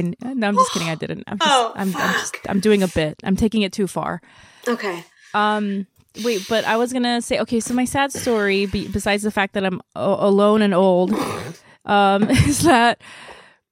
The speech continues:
Speaker 1: oh, I was remembering, uh, like, a childhood sad story,
Speaker 2: Oh.
Speaker 1: and it, I was thinking about, um, 'cause my friend who, I'm biracial, obviously, and that's, like, another thing that I'm very proud of talking about, 'cause I feel like you need to hear voices.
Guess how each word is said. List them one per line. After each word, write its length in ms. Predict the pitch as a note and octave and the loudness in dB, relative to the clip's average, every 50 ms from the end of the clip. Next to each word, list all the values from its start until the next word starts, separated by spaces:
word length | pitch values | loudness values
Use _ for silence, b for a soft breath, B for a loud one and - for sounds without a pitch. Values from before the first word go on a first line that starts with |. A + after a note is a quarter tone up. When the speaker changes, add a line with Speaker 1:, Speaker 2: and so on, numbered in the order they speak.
| _ _ _ _ - - - | _ _ _ _ -20 -10 -2
Speaker 1:
oh, 120 | - B3 B3 | 0 2 2
I 120 | G3+ A#3 A#3+ | 4 2 2
was 180 | C4+ C#4+ C4+ | 0 -2 -2
remembering, 880 | D4 C#4 B3+ B3+ B3+ C4 B3+ C4+ C#4 C4 A#3+ A3 G3+ G3 F#3+ F#3+ F3+ - - | -2 0 0 0 0 0 0 0 0 0 2 0 0 0 0 -2 -4 -6 -4
uh, 280 | - F#3 F#3 F#3 E3+ D3+ | -2 0 0 0 0 -2
like, 160 | F#3+ F3+ - | -2 -2 -2
a 60 | F3+ | -4
childhood 580 | - - - A#3 B3 C4+ C4+ C4 B3+ A#3 F#3+ F#3+ | -6 -4 -2 0 2 2 2 2 2 -2 -2 -4
sad 360 | - - F#3+ F3 E3+ D#3+ - | -6 -4 -2 -2 -2 -2 -4
story, 460 | - - - E3 D#3 D3+ D3 D#3 D#3+ D#3+ | -8 -8 -6 -4 -4 -4 -4 -4 -4 -4
Speaker 2:
Oh. 440 | F3 F#3+ F#3+ F#3+ F#3+ F3+ F3 E3+ E3 | -4 -4 -4 -6 -6 -8 -8 -8 -6
Speaker 1:
and 120 | F#3+ F#3+ G3+ | -4 -4 -2
it, 60 | G3 G3 | -2 -2
I 200 | F#3 F3+ C#3+ G3 | -2 -2 -2 -2
was 140 | G3 G3+ - | -2 -2 -2
thinking 340 | - C4 B3 - C#4 C4 B3 | -4 -4 -4 -2 -2 0 0
about, 440 | G#3+ F#3+ F#3+ F3 E3 E3+ E3+ - _ - | 0 0 -2 0 0 0 -2 -2 _ -6
um, 420 | - E3+ F3 E3+ D#3+ E3 E3 F3+ - - - | -6 -4 -4 -4 -4 -6 -8 -10 -12 -14 -10
'cause 180 | A3+ G#3 F#3+ F#3+ | -10 -10 -6 -4
my 140 | F#3 F#3 F3+ | -4 -4 -4
friend 600 | - - - - A#3+ A3+ A3+ A3+ A3+ A3+ A3 G#3+ | -6 -8 -8 -4 -2 -2 0 0 0 0 -2 -2
who, 220 | G3+ A3+ G#3 - - | -2 -2 -4 -2 -2
I'm 180 | - G3+ C4 B3 | -4 -4 -2 0
biracial, 540 | C4+ C4+ C4+ A#3+ G#3+ A3 G#3 - G#3+ F#3+ F#3 | 0 0 0 2 0 0 0 0 0 0 2
obviously, 640 | F3 E3+ E3 E3+ E3+ E3+ - - - E3+ E3 E3 D#3 | 2 0 0 -2 -2 -4 -4 -6 -6 -4 -4 -4 -4
and 160 | - E3 E3 D#3 | -4 -6 -6 -6
that's, 200 | D#3+ E3 - - | -6 -6 -6 -6
like, 160 | E3 E3 - _ _ _ - - | -6 -6 -6 _ _ _ -8 -4
another 380 | F3+ F#3+ F#3 E3+ E3 F3 E3+ E3 | -2 0 0 0 0 0 0 0
thing 220 | - - E3+ E3 | 0 -2 -4 -4
that 100 | D#3+ D#3+ | -4 -4
I'm 140 | D#3+ D#3 D#3 | -4 -4 -4
very 440 | D#3 D#3+ D#3+ D#3+ D#3+ D#3 D#3 D#3 D#3 _ - | -4 -2 -2 -2 -2 -2 -4 -4 -6 _ -12
proud 300 | - - E3 D#3 D#3+ D#3+ D#3+ | -8 -6 -4 -4 -4 -4 -6
of 140 | D#3 - - | -8 -8 -6
talking 400 | - D#3+ - - - F#3+ F3 D#3+ | -6 -6 -6 -6 -6 -6 -6 -4
about, 320 | D#3 E3+ D#3+ D#3+ D#3 C#3 | -4 -2 -2 -2 -2 -4
'cause 120 | - - - | -8 -8 -8
I 80 | D3 | -8
feel 200 | D3+ - - D#3+ | -8 -6 -4 -4
like 200 | D3+ D3 D3 E3 | -4 -4 -6 -8
you 60 | D#3 D#3 | -8 -6
need 140 | D3+ D3 - | -6 -6 -4
to 60 | D#3 | -4
hear 160 | D#3+ E3+ D#3 | -4 -2 -4
voices. 500 | D3 D#3+ D3 C3+ B2+ - D#3+ E3+ F3+ - | -4 -4 -6 -6 -6 -4 -6 -6 -6 -8